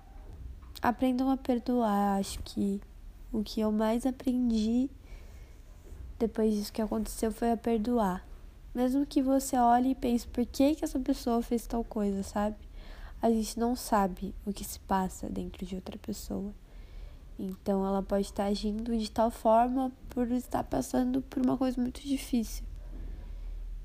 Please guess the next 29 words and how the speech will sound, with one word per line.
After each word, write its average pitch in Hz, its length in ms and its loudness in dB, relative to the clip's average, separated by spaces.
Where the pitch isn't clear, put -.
Então, 269 800 2
perdoem. 262 600 4
Não, 247 360 -2
não 240 160 2
custa 247 360 0
nada 233 300 2
perdoar, 214 560 0
sabe? 226 520 -4
E 214 340 0
a 214 80 4
vida 208 220 0
é 220 40 4
muito 214 320 -2
curta, 247 520 0
então 226 760 0
não 226 220 -2
deixe 214 360 0
isso 208 200 -6
pra 208 120 0
amanhã. 202 480 0
Amem 214 320 2
mais 220 400 4
as 220 120 -2
pessoas 202 460 -2
que - 120 -8
estão 202 260 -2
à 202 40 0
sua 196 220 0
volta, 214 720 2